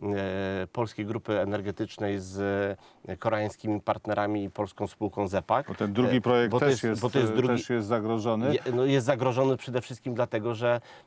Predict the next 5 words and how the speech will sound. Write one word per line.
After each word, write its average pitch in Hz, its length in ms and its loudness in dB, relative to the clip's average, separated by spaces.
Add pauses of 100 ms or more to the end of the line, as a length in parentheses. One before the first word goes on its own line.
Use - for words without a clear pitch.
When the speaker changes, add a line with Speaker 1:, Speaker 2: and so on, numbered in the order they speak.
(100)
Speaker 1:
e, 92 40 -6 (880)
rząd 117 220 -2
Donalda, 117 520 2
Donalda 113 440 0
Tuska 110 420 -2